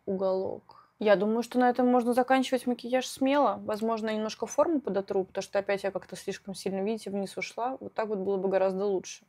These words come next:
Ну, в общем, по шаманю там что-нибудь. Второй глаз будет у нас абсолютно такой же, поэтому я пошла его делать. Надеюсь, получится хоть немного похоже. Я себе натушевала второй глаз. Очень быстро, кстати говоря, это сделала. И посмотрите, ни одной сапашки нету вообще.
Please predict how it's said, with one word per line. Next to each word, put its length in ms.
Ну, 80
в 40
общем, 240
по 100
шаманю 520
там 180
что-нибудь. 540
Второй 220
глаз 160
будет 200
у 40
нас 120
абсолютно 340
такой 300
же, 140
поэтому 420
я 100
пошла 300
его 140
делать. 360
Надеюсь, 320
получится 560
хоть 180
немного 320
похоже. 540
Я 140
себе 180
натушевала 460
второй 260
глаз. 360
Очень 300
быстро, 280
кстати 220
говоря, 180
это 160
сделала. 300
И 40
посмотрите, 480
ни 120
одной 360
сапашки 560
нету 480
вообще. 640